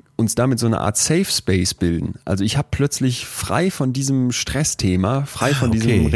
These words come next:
Speaker 1: Reaktionsthema die Möglichkeit, mal die Emotionen anzugehen. Und dann gibt's die Theorie der Übernachttherapie,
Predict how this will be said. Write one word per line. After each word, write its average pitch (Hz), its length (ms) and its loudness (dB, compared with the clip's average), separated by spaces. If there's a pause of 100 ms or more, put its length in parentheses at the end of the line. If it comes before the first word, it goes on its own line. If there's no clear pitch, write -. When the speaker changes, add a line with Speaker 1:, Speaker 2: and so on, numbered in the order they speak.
Speaker 1:
Reaktionsthema 113 580 2
die 107 80 2
Möglichkeit, 117 720 0 (560)
mal 107 380 4
die 107 400 2 (160)
Emotionen 107 500 2
anzugehen. 80 580 -2
Und 98 380 -2
dann 101 160 2
gibt's 123 160 -2
die 113 160 0
Theorie 117 400 0
der 104 320 2
Übernachttherapie, 101 1300 0